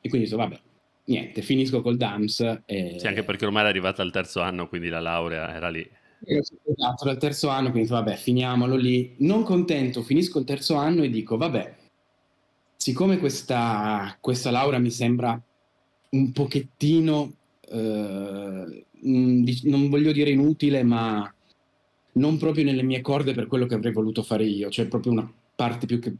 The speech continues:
Speaker 1: più pratica
Speaker 2: Mhm.
Speaker 1: che, che teorica". E cominciavano la semiologia del cinema, le varie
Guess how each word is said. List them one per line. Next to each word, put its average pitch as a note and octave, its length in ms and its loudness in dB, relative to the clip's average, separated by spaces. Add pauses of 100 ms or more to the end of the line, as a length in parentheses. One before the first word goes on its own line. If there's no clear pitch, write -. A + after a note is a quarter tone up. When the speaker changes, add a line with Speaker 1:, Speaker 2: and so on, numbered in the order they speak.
(500)
Speaker 1:
più A#2+ 100 0
pratica A2 540 -2
Speaker 2:
Mhm. G#2 40 -4
Speaker 1:
che, G#2+ 160 -2
che G#2+ 180 -4
teorica". G#2+ 500 0 (340)
E G#2 300 0
cominciavano G2 760 0
la F#2+ 120 0
semiologia G#2 640 0
del F#2 160 0
cinema, G#2 880 0
le G2 200 2
varie G2 560 2